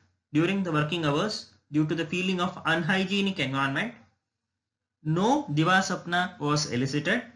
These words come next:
She used to do brisk walking daily as a mode of exercise.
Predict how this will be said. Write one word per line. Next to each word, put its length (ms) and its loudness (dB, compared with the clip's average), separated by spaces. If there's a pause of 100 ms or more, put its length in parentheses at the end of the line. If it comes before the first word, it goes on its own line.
(880)
She 240 0
used 260 -2
to 80 -2
do 360 0 (400)
brisk 380 0
walking 560 0
daily 480 4 (240)
as 240 0
a 80 -2
mode 300 -2
of 200 0 (180)
exercise. 760 -2